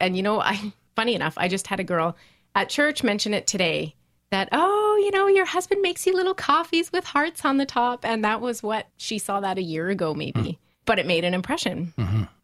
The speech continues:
Speaker 2: Did you post that on Facebook?
Speaker 1: Probably. <laughs>
Speaker 2: Hmm. Okay. How about P D As?
Speaker 1: Our
Speaker 2: Pub-
Speaker 1: kids have a love-hate relationship with these.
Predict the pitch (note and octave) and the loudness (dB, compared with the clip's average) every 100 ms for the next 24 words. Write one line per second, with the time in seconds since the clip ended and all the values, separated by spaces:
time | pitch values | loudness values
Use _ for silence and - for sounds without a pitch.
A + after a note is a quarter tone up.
0 | - E2+ E2 E2+ - D#2+ D2+ D#2 - F2 | -6 -6 -6 -6 -4 -6 -6 -10 -6 -8
1 | - _ - F3 D3+ - F3 - - - | -8 _ -6 -4 -4 -6 -10 -4 0 0
2 | - G#4 D5 - F5 - D#5 E5+ - D5 | 0 -2 -2 0 -2 0 -2 -2 0 -2
3 | - B4+ B4+ _ _ - G#2 E2 E2 _ | -2 -4 -4 _ _ -4 -4 -4 -10 _
4 | A2+ - F#2+ _ _ _ _ - D#3+ F3 | -4 0 -2 _ _ _ _ 0 4 4
5 | - - D#3 D3+ C3+ C#3+ G2 - - - | 2 2 4 6 6 4 2 -2 -6 -6
6 | _ _ - F#3 A2 G#3+ G3+ A#3 A#3+ A#3 | _ _ -2 -2 0 0 0 0 2 2
7 | F#3+ F#3 F#3 G#3 F3 G#3 B3 D4 F4 - | 4 2 2 -2 2 2 4 4 2 2
8 | E4+ - - - C4+ C#4 C#4 | 0 0 0 0 2 0 -2